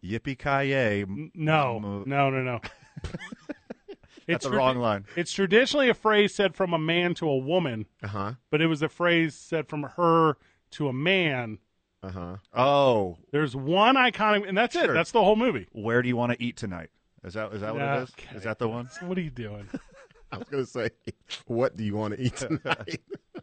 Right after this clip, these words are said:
Speaker 2: And it's probably for real deeper, 'cause I know you're saying it's a work. So Chris Rock is probably trying to get a Ridley Scott movie. And
Speaker 3: Mm.
Speaker 2: Ridley Scott obviously directed G I Jane. So it's like, it's all super tied in.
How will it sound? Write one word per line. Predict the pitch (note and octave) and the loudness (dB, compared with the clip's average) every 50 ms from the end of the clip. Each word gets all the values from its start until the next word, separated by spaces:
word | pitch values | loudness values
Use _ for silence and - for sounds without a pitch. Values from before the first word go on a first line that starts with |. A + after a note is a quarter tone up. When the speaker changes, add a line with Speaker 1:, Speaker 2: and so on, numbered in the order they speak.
| _ _ _ _ _ _ _ _ _ _ _ _ _ - | _ _ _ _ _ _ _ _ _ _ _ _ _ 2
Speaker 2:
And | F3+ G#3+ | 2 4
it's | A3+ - - | 4 4 4
probably | A#3 C4+ D4+ E4 D#4 B3+ | 6 6 6 6 6 4
for | - F#3 F3 | 2 2 4
real | F3+ G#3 G3+ | 4 4 4
deeper, | D#3 C#3+ F3+ G3 D#3+ B2+ | 4 2 -2 -2 -4 -6
'cause | A#2+ C3+ | -4 0
I | E3 F#3+ | 0 2
know | G#3 | 4
you're | G3+ F#3+ G3+ A#3+ | 4 2 2 0
saying | - B3+ A#3 G#3 F#3 | -2 -2 -2 -2 -2
it's | D#3 - | -2 -2
a | D3 | -2
work. | B2 C3 D3 F#3 A3 - - - _ _ - | -2 0 0 0 0 -2 -6 -16 _ _ -14
So | - - F3 | -10 -10 -8
Chris | - - A#3+ C#4 - - | -4 -2 -2 -2 -2 0
Rock | G#3+ G#3 A3 A3 - - | 2 4 4 4 2 0
is | E3+ - | -6 -4
probably | - F3+ F#3 G#3 G3 | 0 2 4 4 2
trying | F3 - F#3+ F#3 | 2 0 0 0
to | F3+ E3+ | 0 0
get | E3+ E3 | 0 0
a | D#3 | 0
Ridley | C#3 D3 D#3+ D#3+ D#3+ C#3+ | 2 0 0 0 -2 -4
Scott | - - - D3+ C#3 E3+ - | -4 -2 -2 0 0 0 0
movie. | G3 F#3+ G3 G#3 A#3 B3 G3+ - - _ - - _ _ _ _ - | 0 0 0 0 0 -2 -4 -6 -10 _ -20 -20 _ _ _ _ -6
And | D3+ E3 E3 | -2 0 2
Speaker 3:
Mm. | F3 | 4
Speaker 2:
Ridley | F#3+ G#3 G3+ F#3+ - | 4 4 4 2 0
Scott | - - A#3 A3+ A3 G#3+ F#3+ | 2 4 4 6 6 6 6
obviously | E3+ E3 F3 E3 D#3+ - F3 E3+ | 6 4 4 4 2 0 -2 -2
directed | C#3+ D#3+ E3 D#3+ - - D#3+ C3+ | 2 4 4 4 2 0 -6 -4
G | C#3+ E3+ E3 | 0 0 2
I | D3 C#3+ | 2 2
Jane. | C3 D3 G3 G#3 F#3 D#3+ D3 D3 C3+ - - - _ _ _ | 2 4 4 4 4 4 2 -2 -4 -8 -14 -20 _ _ _
So | _ - F3 | _ 0 0
it's | E3+ D#3 - | 2 2 2
like, | F3 D3+ C3 E3+ | 0 0 0 0
it's | E3 D3+ - | -2 -2 -2
all | G3 - - F3+ F3+ F3+ F#3 F3+ | -4 -4 2 4 6 8 8 6
super | - - - F#3 F3+ E3 D#3 | 4 2 -2 -4 -4 -4 -6
tied | - - E3 D3 C#3+ C#3 D3 | -4 -2 0 0 0 0 -2
in. | C#3+ B2+ G#2+ - | -6 -6 -8 -12